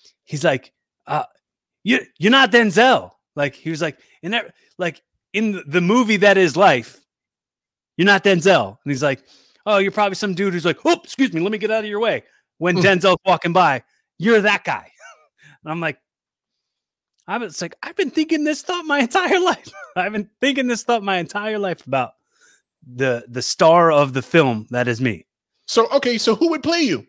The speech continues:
Speaker 2: I tell you who would
Speaker 1: Me.
Speaker 2: play. Okay, so if I, I would not wanna play me, right? Because I'd like to watch them try to be me, but I would choose the brother from, uh, from Get Out, uh, Daniel Kaluuya.
Speaker 1: Uh-huh.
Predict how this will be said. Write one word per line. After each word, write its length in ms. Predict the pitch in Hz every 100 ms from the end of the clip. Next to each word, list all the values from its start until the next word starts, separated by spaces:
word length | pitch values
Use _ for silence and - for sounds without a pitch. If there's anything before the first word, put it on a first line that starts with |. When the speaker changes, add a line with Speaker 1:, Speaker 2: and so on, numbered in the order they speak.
| _ _ _ _ _ _ -
Speaker 2:
I 80 | 202
tell 120 | 240
you 100 | 233
who 60 |
would 80 | 381
Speaker 1:
Me. 40 | 453
Speaker 2:
play. 100 | 466 - _ _ _ _ _ _ _ _ -
Okay, 300 | 220 208 202
so 200 | 214 196
if 180 | 202
I, 320 | 165 220 269 254 _ _ _ _
I 140 | 190 262
would 180 | 285 226
not 240 | 226 233
wanna 160 | 214 196
play 260 | 185 196
me, 440 | 190 170 123 143 _ _
right? 260 | 139 147 170
Because 320 | 185 - 143 143
I'd 180 | 147 156
like 200 | 165 -
to 100 | 143
watch 380 | 135 160 165
them 160 | - 160
try 180 | 160 165
to 80 | 160
be 160 | 147
me, 260 | 147 165 196 _ _ -
but 80 | 131
I 100 | 180
would 120 | 226
choose 280 | 202 220 180
the 80 | 160
brother 300 | 165 180 151
from, 240 | - 165
uh, 220 | 151 139 127
from 200 | 139 139
Get 180 | 160
Out, 220 | 175 190 247 _ _ -
uh, 140 | 147
Daniel 360 | 147 160 170 175
Kaluuya. 460 | 170 170 185 226 262 _ _ _ _ -
Speaker 1:
Uh-huh. 220 | 123 139